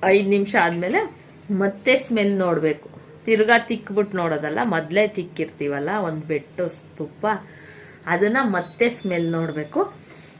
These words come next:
ಅವಾಗ ಐದ್ ನಿಮಿಷ ಆದ್ಮೇಲೆ ಮೊದ್ಲು ಬಂತಲ್ಲ ಸ್ಮೆಲ್, ಅದೇ ತರ ಸ್ಮೆಲ್ ಇದ್ರೆ ಅದು ಪ್ಯೂರು. ಸ್ಮೆಲ್ಲಲ್ಲಿ ಸ್ವಲ್ಪ ಈ ಡಾಲ್ಡಾ ಮಿಕ್ಸ್ ಆಗಿರುತ್ತಲ್ಲ, ಡಾಲ್ಡದ ಸ್ಮೆಲ್ಲು ಒಂದ್ ಸ್ವಲ್ಪ.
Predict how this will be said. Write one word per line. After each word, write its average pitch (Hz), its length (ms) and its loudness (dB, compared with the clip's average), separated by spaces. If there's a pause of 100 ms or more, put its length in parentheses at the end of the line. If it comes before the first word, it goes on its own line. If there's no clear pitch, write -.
(160)
ಅವಾಗ 226 420 4
ಐದ್ 214 260 4
ನಿಮಿಷ 233 340 0
ಆದ್ಮೇಲೆ 220 520 4
ಮೊದ್ಲು 214 440 2
ಬಂತಲ್ಲ 196 480 2
ಸ್ಮೆಲ್, 180 420 -2 (240)
ಅದೇ 190 540 4
ತರ 220 260 2 (100)
ಸ್ಮೆಲ್ 175 440 -2
ಇದ್ರೆ 170 300 2
ಅದು 202 260 2
ಪ್ಯೂರು. 185 720 2 (640)
ಸ್ಮೆಲ್ಲಲ್ಲಿ 247 800 0
ಸ್ವಲ್ಪ 226 580 -2
ಈ 208 240 4
ಡಾಲ್ಡಾ 208 380 6
ಮಿಕ್ಸ್ 208 360 -2
ಆಗಿರುತ್ತಲ್ಲ, 160 640 -2 (1160)
ಡಾಲ್ಡದ 196 520 8
ಸ್ಮೆಲ್ಲು 170 520 0
ಒಂದ್ 170 300 -4
ಸ್ವಲ್ಪ. 175 500 0